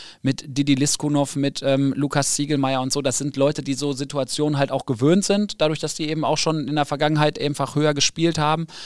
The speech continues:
ähm, und die lassen das, äh, die lassen das ganz entspannt durchgehen und sagen, ja, also ich weiß, dass, ähm, ich mit Ziege vor anderthalb Wochen telefoniert habe und da sagte Ziege so, ähm, "Ja, stell dir vor, wir verlieren jetzt gegen Mengede und gegen Hefen,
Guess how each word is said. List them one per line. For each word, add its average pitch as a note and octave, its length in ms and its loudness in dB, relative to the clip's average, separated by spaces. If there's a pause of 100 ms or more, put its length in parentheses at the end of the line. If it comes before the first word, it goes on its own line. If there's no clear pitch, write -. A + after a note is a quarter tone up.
(240)
ähm, C#3+ 280 -2 (420)
und D3 320 0
die B2+ 160 -2
lassen B2+ 320 0
das, D3+ 280 -2
äh, C#3+ 300 -2 (200)
die - 40 -8
lassen B2+ 220 -4
das C#3 160 -4
ganz C#3+ 220 2
entspannt C3+ 480 2
durchgehen E3 400 2
und D3+ 100 2
sagen, C#3 300 4
ja, C#3+ 280 2 (340)
also B2+ 120 0
ich C#3+ 120 2
weiß, F3 200 4
dass, - 300 -6
ähm, D3+ 340 -2
ich - 140 -6
mit D3 260 -2 (140)
Ziege E3+ 320 0
vor D3+ 480 0 (180)
anderthalb D3+ 380 2
Wochen D#3 220 0
telefoniert D#3+ 520 0
habe D#3+ 200 2
und D3 60 0
da C3+ 80 2
sagte C#3+ 220 -2
Ziege D3+ 320 -2
so, D#3 240 0 (460)
ähm, C#3 340 0
"Ja, B2+ 380 2 (600)
stell D3+ 240 2
dir D#3 80 0
vor, D#3+ 160 2
wir D#3+ 80 4
verlieren E3 280 2
jetzt E3+ 180 0
gegen B2+ 180 2
Mengede C#3 320 4
und C3+ 120 0
gegen C3+ 160 0
Hefen, C#3+ 400 2